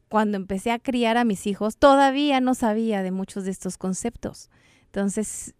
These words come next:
me da mucha risa porque siempre les digo, "Mi vida, vas a tener que hacer tu sanación de niño interno cuando seas más grande. O empieza ahorita. Cada vez que te enojes, vamos a ir a ver a ese niño porque está dolido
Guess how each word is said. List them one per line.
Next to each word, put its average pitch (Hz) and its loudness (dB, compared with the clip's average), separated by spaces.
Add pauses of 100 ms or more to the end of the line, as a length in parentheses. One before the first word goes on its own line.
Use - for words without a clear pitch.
(100)
me 202 -2
da 214 0
mucha 262 -2
risa 214 -2
porque 190 -8
siempre 208 -6
les 190 -4
digo, 196 -6
"Mi 202 -4
vida, 220 -4
vas 185 -6
a 220 -16
tener 214 -6
que 214 -8
hacer 202 -6
tu 220 -8
sanación 185 -6
de 196 -4
niño 180 -6
interno 180 -6
cuando 170 -8
seas 170 -6
más 175 -6
grande. 156 -10
O 202 0
empieza 233 -2
ahorita. 294 -4 (380)
Cada 185 -2
vez 233 -4
que 247 -4
te 240 -6
enojes, 202 -4
vamos 180 -4
a 208 -2
ir 101 -8 (480)
a 202 0
ver 226 2
a 240 0
ese 233 -4
niño 226 -2
porque 202 -10
está 214 -6
dolido 208 -4